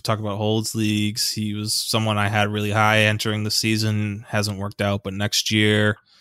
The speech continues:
might be able to get a little bit of a discount on him. Um, so, and pitches for, you know, a team that's gonna provide you a lot of hold, with a lot of holds chances. Uh, Joely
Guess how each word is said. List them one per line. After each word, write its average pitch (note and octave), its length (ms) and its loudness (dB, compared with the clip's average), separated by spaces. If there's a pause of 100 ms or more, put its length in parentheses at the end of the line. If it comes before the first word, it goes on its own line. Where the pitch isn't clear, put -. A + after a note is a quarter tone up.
(300)
might - 180 -6
be G#2+ 100 -2
able G#2 100 0
to G#2 60 0
get G2+ 140 -2
a G2+ 40 -2
little G2+ 180 -2
bit G#2 100 -6
of G2+ 80 -4
a G2+ 60 -4
discount G#2 480 -4
on G2+ 160 -2
him. G2+ 400 -4 (320)
Um, G2+ 380 -8
so, G2+ 400 -8 (1600)
and G#2 380 0 (760)
pitches A2 280 2
for, G#2 400 4
you G2+ 80 0
know, G2+ 180 0
a G#2 60 0
team G#2 300 -2
that's G#2 160 -2
gonna G#2 260 0
provide G#2 480 -2
you G#2 80 -4
a G2+ 40 -4
lot G2+ 200 -2
of G2 80 -2
hold, G#2+ 240 -2
with A#2 140 -6
a - 40 -2
lot G#2 200 2
of G#2 100 -2
holds A2 340 0
chances. G#2 800 -4 (300)
Uh, A2 240 -2
Joely D3 880 4